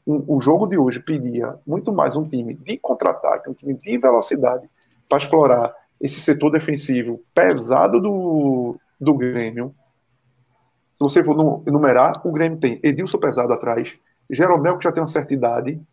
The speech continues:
foi um monstro hoje, mas já tem uma certa idade. Então você com um cara veloz em cima, você expõe mais ele. Bruno Alves é um zagueiro, tá um pouco mais velocidade. Di-, é, Diogo na esquerda, não é um lateral tão marcador.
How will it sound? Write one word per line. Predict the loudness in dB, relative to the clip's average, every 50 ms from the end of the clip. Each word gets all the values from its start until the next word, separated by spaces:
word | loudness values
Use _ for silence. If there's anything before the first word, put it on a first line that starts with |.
| _ _
foi | 2 2
um | 2 2 2
monstro | 0 0 0 -2 -4 -4 -2 0
hoje, | 0 -2 -2 -4 -8 -12 _ _ _ _ _ -4
mas | -4 -2
já | -2 0
tem | 0 0
uma | 0
certa | 0 -2 -2 -2 -4
idade. | -2 -2 -2 -2 -4 -8 -8 -10 -12 -14 _ _ _ _ _ _ _ _ _ _ _ -8
Então | -2 0 2 4
você | 4 2 2 0
com | -2 -2
um | 0
cara | 2 2 2 2 4
veloz | 4 4 4 4 4 2 2 0
em | -2 -6
cima, | -6 -6 -6 -6 -4 -6 -8 -10 -12 _ _ _ _ _ _ _ _ -4
você | -2 -2 2 2 2
expõe | 0 0 -2 -6 -2 0 2 2 2 0 -2 -6 -4
mais | -2 0 0 0 -2 -4
ele. | -4 -4 -4 -6 -6 -8 -10 -18 _ _ _ _ _ _ _ _ _ _ _ _ _ _ _ _ _ _ _ -2
Bruno | 2 4 4 4 4 4
Alves | 4 4 4 2 0 -2 -2
é | -4 -2
um | -2
zagueiro, | 0 0 0 0 0 -2 -6 -14 _ _
tá | -4 -2
um | -2 -2
pouco | -2 -4 -2 0
mais | 2 4
velocidade. | 4 4 2 2 0 -2 -2 -2 -2 -6 -10 _ _ -10
Di-, | -4 0 2 2
é, | 4 4 4 2 2 4 2 2 2 0 -2 -4 -6 -10 _ _ _ _ _ _ _ _ _ _ _ _ _ -16
Diogo | -10 0 4 6 6 6 6 4 2 -2
na | -4 -4
esquerda, | -6 -6 -8 -6 -6 -6 -6 -6 -6 -6
não | -6 -4 -4
é | -4
um | -4 -4 -4
lateral | -4 -4 -2 -2 -2 0 0 0 0 -2
tão | -2 -4 -2
marcador. | -2 -2 -2 0 -2 0 0 -2 -4 -6 -8